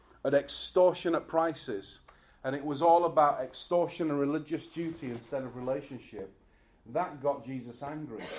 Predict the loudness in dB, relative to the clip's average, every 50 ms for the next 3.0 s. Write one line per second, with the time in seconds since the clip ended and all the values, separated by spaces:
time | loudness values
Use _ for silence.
0 | -10 -10 -12 -12 -10 -6 -6 -4 -4 -4 -6 -8 -12 -16 -12 -8 -6 -4 -4 -4
1 | -4 -4 -4 -4 -6 -6 -8 -10 -12 -10 -10 -8 -8 -10 -10 -8 -8 -8 -6 -8
2 | -8 -10 -10 -14 -14 -14 -16 -16 -16 -16 -14 -14 -14 -12 -12 -10 -10 -10 -12